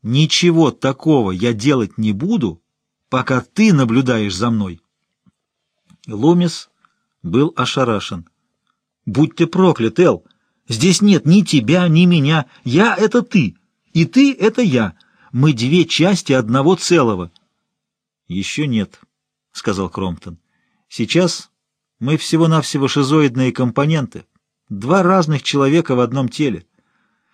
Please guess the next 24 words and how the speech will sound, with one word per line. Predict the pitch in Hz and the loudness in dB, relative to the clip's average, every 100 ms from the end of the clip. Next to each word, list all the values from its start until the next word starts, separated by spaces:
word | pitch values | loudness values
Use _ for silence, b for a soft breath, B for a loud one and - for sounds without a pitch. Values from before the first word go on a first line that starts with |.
| b b | b b
Потом, | - 143 220 220 160 | -4 0 2 4 2
когда | 135 123 156 | 0 0 0
мы | 139 | 2
воссоединимся | 131 - 147 131 147 156 - | -2 0 0 2 0 0 -2
с | 107 | -4
Дэном | 95 151 127 | 0 0 0
Стеком | 101 - 165 175 107 98 - | -2 -2 -2 -2 -4 -6 -4
и | 139 | -6
все | - 170 | -2 -2
трое | 165 180 165 | 2 2 2
сольёмся | - 139 127 170 135 123 | 2 -2 0 0 0 -2
в | 113 | -4
настоящей | 110 120 143 156 - | -2 -2 0 -2 -2
реинтеграции, | 120 117 104 104 170 202 - 120 95 b b b b b b b _ | -2 -2 -4 -2 0 -2 -2 -4 -4 b b b b b b b _
тогда | 92 98 143 | -8 -4 -2
другое | 123 101 104 98 | -2 -2 -2 -2
дело. | 95 90 87 _ _ _ _ _ 87 | -6 -10 -14 _ _ _ _ _ -6
Но | 107 | -4
при | 110 120 | -2 -2
нынешних | 123 160 156 - 127 | 0 0 -2 -4 -6
обстоятельствах | 127 - 135 160 160 143 - 123 - _ _ _ _ _ - | -6 -4 -2 -2 -2 -6 -4 -6 -6 _ _ _ _ _ -2
элементарное | 147 165 180 170 208 190 190 | 2 4 2 2 0 2 0
чувство | - 202 - 190 | 0 -2 2 0
приличия | 175 214 208 190 - 117 92 | 2 0 2 2 0 -2 -4